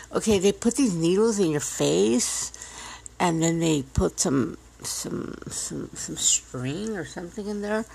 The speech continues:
and then they yank it up, and it gives you, like, a little facelift.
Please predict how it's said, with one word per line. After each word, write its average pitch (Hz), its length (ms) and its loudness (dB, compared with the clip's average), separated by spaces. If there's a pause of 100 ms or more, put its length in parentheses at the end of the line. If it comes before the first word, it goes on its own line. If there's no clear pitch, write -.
(360)
and 175 200 -2
then 165 140 -2
they 147 200 -4 (440)
yank 180 420 -2
it 165 120 4
up, 208 320 4 (440)
and 156 160 0
it 147 60 2
gives 165 220 -4
you, 170 60 -6
like, 160 180 -4
a 165 40 -2
little 160 180 2
facelift. - 920 0